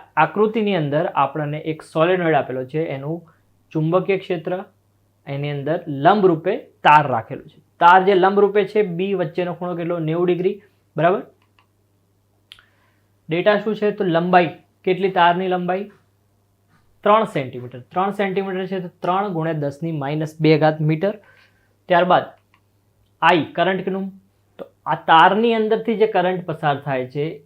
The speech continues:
એ કરંટનું મૂલ્ય દસ એમ્પિયર જેટલું, બીનું મૂલ્ય ઝીરો પોઇન્ટ સત્યાવીસ ટેસ્લા, તો એફનું મૂલ્ય આપણે શોધવાનું થાય.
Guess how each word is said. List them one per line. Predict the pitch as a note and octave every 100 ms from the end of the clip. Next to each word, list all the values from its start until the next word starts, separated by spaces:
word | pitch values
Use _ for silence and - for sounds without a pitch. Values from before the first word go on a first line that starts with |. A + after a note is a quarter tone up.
| D3+
એ | C#3+ D#3
કરંટનું | D#3 E3+ E3 E3+ D#3+
મૂલ્ય | D3 D3 C3+ C3+
દસ | F3 F3+
એમ્પિયર | C#3 A#2 A#2+ A#2
જેટલું, | A#2+ - D3+ F#3+ - _ _
બીનું | D#3+ E3+ F3+ F3+ D#3+
મૂલ્ય | D3+ D3+
ઝીરો | C#3+ C#3+
પોઇન્ટ | C#3+ C#3+ -
સત્યાવીસ | F3 F3 F#3+ E3 D#3 -
ટેસ્લા, | B2+ - C3 D#3 - _ _
તો | - _ E3+ F3
એફનું | F3+ F#3+ D3
મૂલ્ય | B2+ B2+
આપણે | B2 - F#3 - _ -
શોધવાનું | D#3 B2 A2+ A#2+ -
થાય. | -